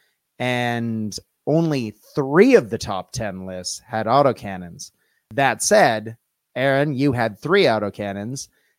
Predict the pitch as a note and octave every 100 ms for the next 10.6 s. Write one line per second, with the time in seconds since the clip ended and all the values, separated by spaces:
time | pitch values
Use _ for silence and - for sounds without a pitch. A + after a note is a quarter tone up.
0 | _ - A2 A2 A2 - A#2 A#2+ B2 B2
1 | A#2+ A#2 A#2 - - - B2 C3 C#3 C3
2 | B2 A#2+ A#2 A#2 A#2 A#2 G#2+ _ C3+ D3+
3 | F3+ - - _ A#2 A2+ G#2+ G#2 A#2 G#2+
4 | G2 - - A3+ C3+ A2 G2+ G2 G2 F#2+
5 | F#2 F2+ - _ _ _ _ G#2+ A2 G#2+
6 | A2 A#2 A2+ G#2+ G#2+ G#2 F#2+ F#2 F#2 G2+
7 | F2+ F2 - _ _ _ _ - - B2+
8 | A#2+ A#2 A2+ A2 G#2 G#2 G#2 G#2 G2+ G2
9 | F#2+ F2+ - _ _ _ _ _ G#2 C#3
10 | E3 F#3+ G3 G#3 G3+